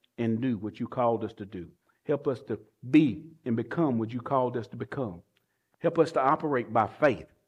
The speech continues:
and not by just natural sight. Father, we just thank you for the effectual, fervent prayer of a righteous man availeth much.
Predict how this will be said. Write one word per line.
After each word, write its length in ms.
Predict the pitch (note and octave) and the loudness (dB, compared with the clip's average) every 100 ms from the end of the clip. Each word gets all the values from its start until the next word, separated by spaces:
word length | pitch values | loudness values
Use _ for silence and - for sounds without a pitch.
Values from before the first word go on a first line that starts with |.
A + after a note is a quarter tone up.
| _ _ B2 | _ _ 0
and 160 | B2 | 4
not 240 | C3+ C#3 A#2+ | 4 2 2
by 140 | A#2+ | 0
just 220 | A#2 G#2+ | 0 -4
natural 340 | B2+ A#2+ A2+ G2+ | -2 -4 -6 -14
sight. 320 | - G2 - _ _ _ _ _ _ _ _ _ _ _ | -10 -10 -12 _ _ _ _ _ _ _ _ _ _ _
Father, 260 | C3 B2 | -2 -2
we 100 | A#2 | -2
just 240 | A#2 A2 A2+ | -4 -6 -4
thank 300 | C3+ C3 G2+ | -4 -4 -8
you 60 | |
for 300 | F#2+ - G#2 - _ _ _ _ _ _ B2+ | -14 -12 -14 -14 _ _ _ _ _ _ -4
the 120 | A#2+ | -4
effectual, 540 | - D#3+ - - G2+ | 0 0 0 -6 -8
fervent 460 | - - D3 G#2+ - | -8 -6 -4 -4 -8
prayer 200 | D#3 B2+ | -4 -4
of 80 | G#2+ | -2
a 40 | |
righteous 380 | A#2 A#2+ - G2 | -4 -4 -6 -6
man 220 | B2 A#2+ | -4 -4
availeth 400 | F#2 B2 A2+ G2+ | -4 -4 -4 -6
much. 360 | A2+ F2+ - | -8 -8 -14